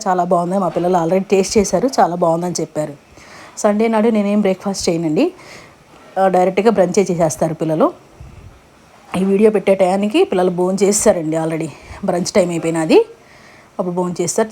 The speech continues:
చాలా బాగుందని చెప్పారండి. కొబ్బరి అన్నం చాలా లైట్గా వండుకుంటేనే చాలా బాగుంటుందండి,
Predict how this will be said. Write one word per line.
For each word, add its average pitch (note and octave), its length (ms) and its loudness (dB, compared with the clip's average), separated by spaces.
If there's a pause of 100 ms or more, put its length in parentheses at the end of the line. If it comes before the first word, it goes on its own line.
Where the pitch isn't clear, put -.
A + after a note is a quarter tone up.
చాలా F3 200 0
బాగుందని F3 440 -2
చెప్పారండి. D3+ 480 -6 (1300)
కొబ్బరి F#3+ 240 2
అన్నం A3+ 180 2 (100)
చాలా F3+ 440 2 (520)
లైట్గా F#3 420 2
వండుకుంటేనే G3+ 600 0
చాలా E3+ 200 0
బాగుంటుందండి, D#3+ 760 -4